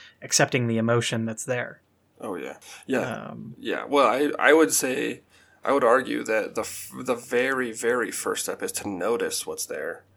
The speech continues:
Speaker 2: Is to
Speaker 1: Yeah, the awareness.
Speaker 2: Right. To realize that I'm not okay.
Speaker 1: Mm-hmm.
Speaker 2: And that's, that's okay to not be okay,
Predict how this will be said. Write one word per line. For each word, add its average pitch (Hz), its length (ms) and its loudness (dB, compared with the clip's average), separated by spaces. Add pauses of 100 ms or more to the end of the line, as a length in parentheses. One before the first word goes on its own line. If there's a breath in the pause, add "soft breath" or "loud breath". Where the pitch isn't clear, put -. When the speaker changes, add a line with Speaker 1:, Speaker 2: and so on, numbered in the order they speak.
(160)
Speaker 2:
Is 117 140 -8
to - 100 -2
Speaker 1:
Yeah, 135 180 2
the 131 120 0
awareness. 120 600 4
Speaker 2:
Right. 82 380 -4 (160)
To 127 120 -8
realize 110 1000 -2 (220)
that 110 120 0
I'm 117 180 0
not 110 200 2
okay. 95 580 -2 (160)
Speaker 1:
Mm-hmm. 127 320 -4 (300)
Speaker 2:
And 127 160 2
that's, - 520 0
that's 139 360 -4
okay 139 720 -4 (420)
to 123 180 -4
not 120 260 0
be 113 180 -4
okay, 104 460 -8